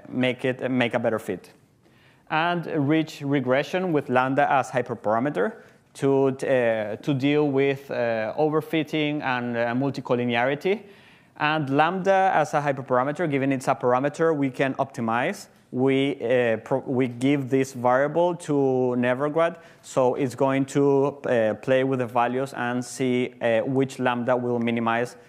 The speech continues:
the three errors we're optimizing towards. Uh, we also have, uh, uh, some criteria to let the user know if, it, uh, if, uh, the,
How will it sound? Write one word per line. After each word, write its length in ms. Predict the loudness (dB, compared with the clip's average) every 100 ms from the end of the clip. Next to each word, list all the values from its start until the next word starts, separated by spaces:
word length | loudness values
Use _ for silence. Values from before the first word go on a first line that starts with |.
| _ -8
the 400 | 0 2 2 0
three 200 | 0 0
errors 300 | 0 0 0 -2
we're 140 | -2
optimizing 520 | -2 -6 -4 -4 -6
towards. 460 | -8 -6 -8 -10 -18 _ _ _ _ _ _ _ _ _ _ -20 _ _ _ -20 -20 -20 _ _
Uh, 320 | 0 2 2 2
we 120 | 2
also 240 | 2 2 2
have, 320 | 4 4 2
uh, 40 |
uh, 720 | 2 2 2 4 6 4 2
some 220 | 0 0 2
criteria 760 | 0 0 0 2 2 2 -2
to 200 | -4 -4
let 200 | 0 0
the 80 | 0
user 260 | -2 0 0
know 340 | 2 2 2
if, 220 | 0 0
it, 160 | -4 -2
uh, 40 | 0
if, 500 | 0 0 -4 -10 -4
uh, 280 | -2 0 -2
the, 260 | 0 0